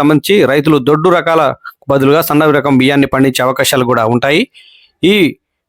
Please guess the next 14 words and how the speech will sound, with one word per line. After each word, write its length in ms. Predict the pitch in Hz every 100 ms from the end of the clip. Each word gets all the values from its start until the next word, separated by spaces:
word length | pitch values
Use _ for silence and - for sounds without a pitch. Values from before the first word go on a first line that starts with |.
| 135
బియ్యాన్ని 300 | 175 202 196 180
ఇతర 120 | 190 180
దేశాలకు 320 | 175 175 170 170
కూడా 140 | 165 160
ఎగుమతి 260 | 147 160 143
చేసే 160 | 147 151
అవకాశం 280 | 143 151 151
ఉంటుంది 200 | 139 139 139
కాబట్టి 300 | 135 127 151 104 _ _ - -
అటు 160 | 135 143 - _ _ _ -
అందరికీ 300 | 165 208 190 165
మేలు 180 | 180 196
జరుగుతుంది. 420 | 180 170 170 170 240 -
రాష్ట్రంలో 380 | 143 160 180 180